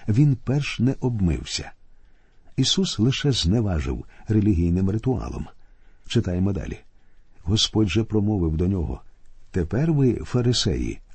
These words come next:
он чистите зовнішність кухля та миски, а ваше нутро повне здирства та кривди. Нерозумні, чи ж той, хто створив оте зовнішнє,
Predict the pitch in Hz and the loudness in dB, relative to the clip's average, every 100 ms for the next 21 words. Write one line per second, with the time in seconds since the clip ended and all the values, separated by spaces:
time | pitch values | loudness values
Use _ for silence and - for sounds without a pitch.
0 | - 131 127 - 147 151 - 143 139 107 | -2 2 2 2 0 0 0 2 0 2
1 | 135 131 123 - 113 107 - - 127 - | 0 2 0 2 0 0 -4 -4 -4 -2
2 | 110 - 92 92 131 - - - - - | -2 0 0 0 0 -2 -6 -8 -16 -20
3 | - - 107 107 - 107 104 - 110 120 | -12 -2 2 2 2 2 2 2 0 0
4 | - - - 107 104 107 92 76 90 92 | -4 -16 -2 2 6 6 4 2 0 0
5 | - 92 92 98 - 92 143 135 - - | -2 -4 -4 -4 -2 -2 0 -2 -8 -12
6 | - - - - 131 131 117 117 85 57 | -20 -20 -2 4 6 6 4 4 2 -2
7 | 57 - - - - - 143 - 139 127 | -6 -10 -20 -20 -8 -2 0 0 0 2
8 | - - 113 - - 117 120 92 - 104 | 0 -2 -4 -2 -4 2 2 2 -2 -2
9 | 113 92 120 78 67 - 69 53 | 0 2 2 0 -2 -2 -6 -6